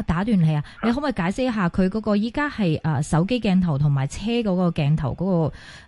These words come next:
Speaker 1: 究竟係佔佢嘅 sales 係幾多比率啊？邊個係 mar-，profit margin 高啲啊？依家係，同埋個趨勢係點樣？
Speaker 2: 呃，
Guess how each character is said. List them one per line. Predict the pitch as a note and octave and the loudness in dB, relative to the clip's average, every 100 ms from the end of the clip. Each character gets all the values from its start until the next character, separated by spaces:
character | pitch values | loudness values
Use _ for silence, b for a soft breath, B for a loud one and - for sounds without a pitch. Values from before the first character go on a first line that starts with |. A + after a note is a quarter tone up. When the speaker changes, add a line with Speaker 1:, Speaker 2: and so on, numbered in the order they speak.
| - | -6
Speaker 1:
究 | F3+ E3+ | -2 0
竟 | F3 | 4
係 | G#3 E3+ | 4 2
佔 | - E3 E3 | 2 2 4
佢 | E3+ | 2
嘅 | D#3+ | -2
sales | - F#3+ G3 F#3 | -2 -2 -2 -4
係 | D3 | -6
幾 | - C3 | -4 -4
多 | F3+ | -2
比 | F3+ - | 0 0
率 | D#3+ | 0
啊？ | - C#3 C#3 | -2 -4 -2
邊 | G#3 G#3 | 0 2
個 | E3 | 0
係 | D3+ C#3 | 0 0
mar-，profit | D3+ D#3 E3+ - - E3+ F3 | 2 2 2 -2 0 2 2
margin | E3+ D#3 - | 2 0 -2
高 | - C#3 D3 | -2 -2 -2
啲 | C#3 B2 | -2 -4
啊？ | C3+ - - | -8 -10 -6
依 | D3 | -4
家 | C3+ C3+ - - - | -2 -6 -10 -8 0
係， | E3 | 4
同 | D#3 | 4
埋 | C#3 | 4
個 | - | 2
趨 | - D3+ | 2 4
勢 | C#3+ D#3+ | 4 2
係 | C#3 | -4
點 | - C#3 | -4 -6
樣？ | |
Speaker 2:
呃， | C#3 | -8